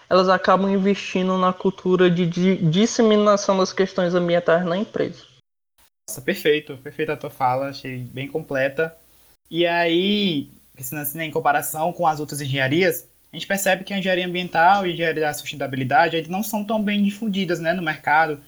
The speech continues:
Speaker 2: até na, na, a, nas áreas de estudo. Então, quais seriam os principais desafios, né, pra vocês, pra quem atua nesse segmento, né? Tem que ficar se provando, provando a importância da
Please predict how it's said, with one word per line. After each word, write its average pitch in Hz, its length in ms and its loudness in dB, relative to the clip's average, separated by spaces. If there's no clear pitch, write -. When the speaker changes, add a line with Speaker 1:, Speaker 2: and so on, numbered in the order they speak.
Speaker 2:
até 147 320 -6
na, 165 140 -4
na, 151 280 2
a, 139 260 2
nas 147 160 -4
áreas 147 180 -2
de 151 80 -2
estudo. 135 580 -2
Então, 190 640 0
quais 214 200 -2
seriam 240 180 0
os 214 80 -4
principais 202 340 0
desafios, 202 520 0
né, 156 120 -4
pra 156 160 -2
vocês, 156 380 -2
pra - 160 -8
quem 165 500 -6
atua 147 360 -2
nesse 147 200 -8
segmento, 139 600 -2
né? 135 180 -2
Tem 151 160 -6
que - 60 -12
ficar 156 260 2
se - 100 -12
provando, 143 540 -2
provando 143 240 -4
a 139 40 0
importância 139 440 -6
da 131 260 0